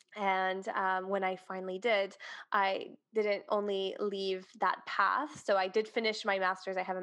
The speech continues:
master's in law, but didn't really, um, it wasn't very useful.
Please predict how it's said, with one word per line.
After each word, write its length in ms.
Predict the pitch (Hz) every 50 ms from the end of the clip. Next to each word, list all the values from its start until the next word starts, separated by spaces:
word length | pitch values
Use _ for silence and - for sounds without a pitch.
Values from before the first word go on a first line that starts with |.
| 180
master's 260 | 180 - - - 196 196
in 120 | 202 -
law, 180 | - - - - -
but 140 | - - - - - - - - - - _
didn't 240 | - 190 - 101 - - - -
really, 400 | - 202 196 180 185 190 190 190 _ _ _ _ _ - -
um, 400 | 202 190 196 196 - 202 208 208 _ _ _ _ _ -
it 100 | - 220
wasn't 220 | 214 208 196 196
very 200 | 196 190 185 180
useful. 580 | 175 180 175 190 - - - 254 269 349 381